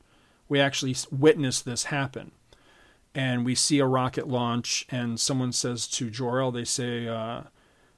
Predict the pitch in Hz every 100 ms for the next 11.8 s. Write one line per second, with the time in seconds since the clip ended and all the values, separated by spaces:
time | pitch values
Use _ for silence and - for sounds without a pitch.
0 | - 151 151 151 135 135 151 160 - 151
1 | - 147 151 139 135 - 143 135 - 127
2 | 120 131 123 120 123 120 - 147 151 -
3 | 151 147 143 135 151 135 123 135 - 143
4 | 139 147 131 139 131 127 127 - - 123
5 | - - 147 160 147 127 - 160 156 185
6 | 170 147 135 131 123 127 120 - 147 131
7 | 131 127 135 120 - 135 131 104 117 -
8 | _ _ - _ _ _ - - _ -
9 | 131 135 131 143 143 139 143 - 143 135
10 | 131 135 127 131 131 123 156 156 139 117
11 | 147 123 117 127 165 190 - 185